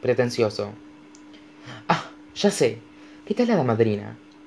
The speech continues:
"Para mí es como decir, sí, soy una persona agradable, pero también sé de negocios".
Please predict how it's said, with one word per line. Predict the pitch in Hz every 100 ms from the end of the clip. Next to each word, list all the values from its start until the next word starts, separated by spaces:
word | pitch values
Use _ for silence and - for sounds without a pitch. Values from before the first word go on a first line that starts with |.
| - -
"Para | 139 123
mí | 120
es | 139
como | 156 113
decir, | 107 113 113 -
sí, | - 123 113
soy | 160
una | 151 107
persona | 110 117
agradable, | 104 113 120 104 104 104 - - -
pero | 208
también | 214 156 110
sé | 113
de | 107
negocios". | 110 117 113 107 104 - -